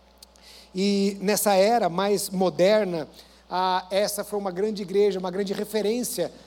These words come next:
como igreja, ah, em célula. E você tem ali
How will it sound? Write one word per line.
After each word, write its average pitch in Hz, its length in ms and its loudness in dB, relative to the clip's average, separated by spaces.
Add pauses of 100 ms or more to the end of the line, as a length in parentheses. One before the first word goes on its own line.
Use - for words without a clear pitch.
(200)
como 208 240 0
igreja, 202 760 0 (260)
ah, 185 320 -2
em 208 260 -4
célula. 180 800 -4 (1040)
E 214 340 -2
você 202 280 -4
tem 233 240 -4
ali 226 260 -4